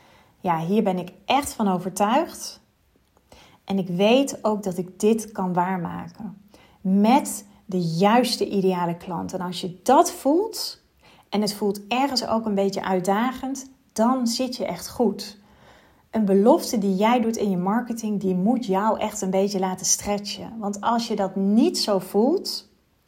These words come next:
dan gaat je klant dat ook niet voelen. Wat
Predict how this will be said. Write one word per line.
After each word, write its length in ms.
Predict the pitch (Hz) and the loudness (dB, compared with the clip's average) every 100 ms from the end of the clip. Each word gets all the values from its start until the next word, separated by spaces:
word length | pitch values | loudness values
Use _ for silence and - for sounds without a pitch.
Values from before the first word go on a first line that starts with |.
| _ | _
dan 100 | 220 | -6
gaat 200 | 233 240 | -2 0
je 80 | 226 | 0
klant 260 | 226 233 226 | 0 2 2
dat 160 | 170 | 0
ook 220 | 185 196 | -2 0
niet 160 | 180 170 | -4 -6
voelen. 400 | - 180 - 165 _ _ _ _ _ _ _ _ _ _ _ _ _ _ _ _ _ _ _ _ _ _ _ _ _ _ _ _ _ _ _ _ _ _ _ _ _ _ _ _ _ _ _ _ - | -6 -6 -6 -12 _ _ _ _ _ _ _ _ _ _ _ _ _ _ _ _ _ _ _ _ _ _ _ _ _ _ _ _ _ _ _ _ _ _ _ _ _ _ _ _ _ _ _ _ 6
Wat 460 | 254 285 - - | 8 8 2 -10